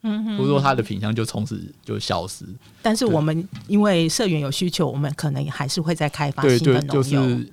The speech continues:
Speaker 2: 一定要去开发嘛。
Speaker 1: 对。
Speaker 2: 嘿，那我就举个例子，比方说像之前桃园复兴有个农友叫陈碧郎，
Speaker 1: 嗯。
Speaker 2: 陈碧郎一个人呢，他在夏天一个礼拜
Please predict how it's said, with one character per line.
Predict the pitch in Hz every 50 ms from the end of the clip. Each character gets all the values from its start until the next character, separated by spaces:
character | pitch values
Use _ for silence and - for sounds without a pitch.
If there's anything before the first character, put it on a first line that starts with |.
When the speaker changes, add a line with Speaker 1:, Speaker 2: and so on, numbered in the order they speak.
| - _ -
Speaker 2:
一 | 143 139
定 | 120 143 147
要 | 143 131 127
去 | - - 123
开 | - - 104 104
发 | 101 - 104
嘛。 | 98 95
Speaker 1:
对。 | - - - - -
Speaker 2:
嘿， | 110 107 - - - _ _ _
那 | - 240
我 | 196 123 117
就 | 143 196 208
举 | - - 113
个 | 113 120
例 | 151 165
子， | 135 120
比 | 107 117
方 | 117 123 135
说 | 139 147 143
像 | 139 - 160 147 131 120 120 123 - - _ _
之 | - 170
前 | 170 170 139 107 101 104 110 117
桃 | - 110 110 113
园 | 113 110
复 | 117 120 143 123
兴 | 117 127
有 | 120 110
个 | 107 104
农 | 110 107
友 | 95 92
叫 | 110 113 117
陈 | - - - 98 107
碧 | - 110 101 90
郎， | 85 - - - _ _ _ _
Speaker 1:
嗯。 | - - 113
Speaker 2:
陈 | - - 147
碧 | 196 262 254
郎 | 190 135 117 127
一 | 165
个 | 156 - 127 110
人 | 101 85 76 78
呢， | 76 71 80 123
他 | - - 147
在 | 160 170 156 143 135
夏 | - - 165 131 113 107
天 | - - 113 107 104 101 - _ _ _
一 | - 165
个 | 143 135
礼 | 110 98 87 80 -
拜 | - 120 110 101 92